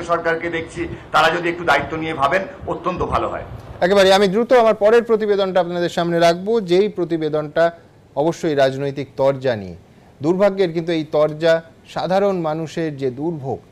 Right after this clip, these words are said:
Speaker 2: সেই দুর্ভোগ ঘোচাতে পারছে না। সেই জন্য তার আগে আমি সবার আগে সাধারণ মানুষের দুর্ভোগটা তুলে ধরলাম এবং চেষ্টা করব কেন্দ্র বা রাজ্য, সমস্ত সরকার, একদিকে vaccine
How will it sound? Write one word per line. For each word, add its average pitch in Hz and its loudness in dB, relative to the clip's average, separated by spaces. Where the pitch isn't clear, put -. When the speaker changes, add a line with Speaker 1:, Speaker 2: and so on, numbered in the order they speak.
Speaker 2:
সেই 143 -4
দুর্ভোগ 156 -6
ঘোচাতে 127 -4
পারছে 117 -6
না। 120 -6
সেই 139 -2
জন্য 139 -4
তার 135 2
আগে 139 -4
আমি 120 -8
সবার 170 0
আগে 147 -4
সাধারণ 127 -6
মানুষের 120 -10
দুর্ভোগটা 117 -12
তুলে 135 -8
ধরলাম 143 -6
এবং 175 -4
চেষ্টা 147 -8
করব 131 -8
কেন্দ্র 202 2
বা 160 2
রাজ্য, 135 0
সমস্ত 214 -8
সরকার, 127 -2
একদিকে 123 -4
vaccine 127 -6